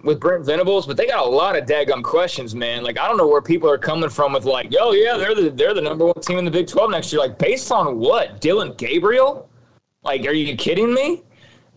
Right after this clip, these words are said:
That, like, who's their skill guys? I mean, half the team's from the transfer portal. I just, I, I, I don't know. I don't know if it's, like, the people think that just the Levy offense is gonna score eighty a game or something, but, uh,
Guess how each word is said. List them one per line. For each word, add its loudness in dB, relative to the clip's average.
That, -4
like, -2
who's -2
their 0
skill 2
guys? -4
I 0
mean, 2
half 0
the -2
team's 0
from -4
the 2
transfer 0
portal. 2
I 0
just, -2
I, 0
I, -2
I 0
don't -2
know. 2
I 0
don't -2
know 0
if -6
it's, -4
like, -4
the -4
people 0
think 2
that 2
just -8
the 2
Levy 0
offense 0
is -8
gonna -2
score 2
eighty -2
a -6
game -2
or 0
something, 0
but, 2
uh, 2